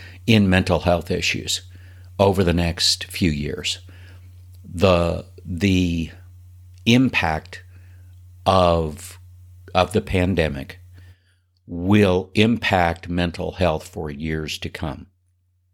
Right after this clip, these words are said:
In many ways, it could very well be like the Great Depression was in the last century, something that,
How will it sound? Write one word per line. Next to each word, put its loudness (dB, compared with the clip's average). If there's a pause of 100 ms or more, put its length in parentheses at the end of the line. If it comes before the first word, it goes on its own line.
(260)
In 4
many 4
ways, -2 (680)
it 2
could 2
very 2
well 0
be 0
like -4
the -2
Great 0
Depression 0
was -8 (400)
in 2
the -4
last -4
century, -4 (460)
something 4
that, 2